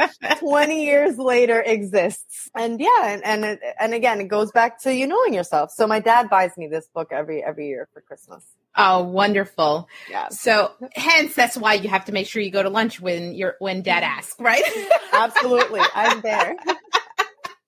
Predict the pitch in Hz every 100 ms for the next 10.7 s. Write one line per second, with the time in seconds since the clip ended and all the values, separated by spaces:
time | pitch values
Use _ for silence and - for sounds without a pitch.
0 | - 311 - - 403 - 302 262 254 -
1 | - 349 359 - 302 277 262 269 269 262
2 | 277 302 285 302 - _ _ 226 226 226
3 | 233 226 226 208 196 196 190 185 185 190
4 | 196 208 202 208 180 180 190 185 175 165
5 | 170 - 190 175 180 - 180 - 175 160
6 | - - 180 180 180 156 147 143 - -
7 | 180 175 160 - 170 151 151 - - _
8 | - 170 147 - - 170 180 214 226 247
9 | 226 208 196 180 175 175 175 165 165 -
10 | _ _ _ 190 190 196